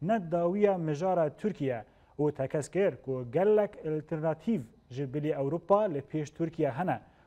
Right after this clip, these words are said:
و دوماندیه که ترکیه گرلک حوالبندین خواه جنوب را وجاندنه وک روسیا و دولت عربی. تیزانین که پارلمانتوی اوروپی بریارا دمک بره دابو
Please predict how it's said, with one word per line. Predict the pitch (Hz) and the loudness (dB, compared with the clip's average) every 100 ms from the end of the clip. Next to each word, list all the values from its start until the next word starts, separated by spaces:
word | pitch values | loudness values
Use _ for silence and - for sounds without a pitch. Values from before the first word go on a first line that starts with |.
| _ | _
و | 143 | -2
دوماندیه | 143 175 190 196 262 254 220 | 2 2 2 2 2 2 4
که | 208 | 4
ترکیه | 240 233 226 214 | 2 0 4 4
گرلک | 165 165 208 208 202 | 4 2 2 0 -2
حوالبندین | 165 170 180 160 185 180 180 | -2 0 0 0 -2 -4 -4
خواه | - 185 156 | 0 0 0
جنوب | 147 139 185 202 | -4 -4 -2 0
را | 180 156 | 0 2
وجاندنه | 147 147 160 180 123 - _ _ - | 0 0 0 0 -2 -6 _ _ -2
وک | 139 | -2
روسیا | 135 143 180 - 175 226 - - _ 147 | 0 -2 -2 0 0 0 -6 -20 _ -6
و | 143 | -2
دولت | 143 139 131 180 196 | 0 0 0 -4 -4
عربی. | 214 196 175 151 131 110 - _ _ | -4 -2 0 0 -2 -8 -14 _ _
تیزانین | 156 147 151 160 214 226 | 0 0 0 -2 -2 -2
که | 196 | -2
پارلمانتوی | 180 165 165 160 175 180 | 0 0 0 0 0 2
اوروپی | 165 165 160 220 | 2 0 -2 -2
بریارا | 185 156 151 185 180 170 | 0 0 2 2 2 2
دمک | 139 165 190 180 175 185 190 202 175 139 123 | 0 -4 -2 -2 -4 -2 0 -2 -4 -14 -4
بره | 190 180 143 127 | 0 0 -2 -4
دابو | 117 151 151 151 196 | -2 0 2 0 -2